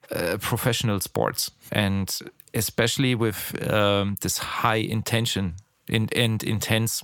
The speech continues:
uh, performance, you really need to take care. When I was probably eighteen, nineteen, I just played for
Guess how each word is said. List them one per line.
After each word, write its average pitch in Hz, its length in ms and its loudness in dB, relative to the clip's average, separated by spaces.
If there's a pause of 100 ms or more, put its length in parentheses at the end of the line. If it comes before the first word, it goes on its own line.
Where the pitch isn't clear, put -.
(120)
uh, 110 200 4
performance, 113 540 0
you 98 80 2
really 120 280 2
need 113 160 -2
to 110 100 -2
take 98 220 0
care. - 340 -2
When 101 120 2
I 110 40 2
was - 460 0
probably 113 340 2
eighteen, 117 340 2
nineteen, 120 400 2
I 98 60 0
just 104 240 -4
played 107 240 2
for - 180 0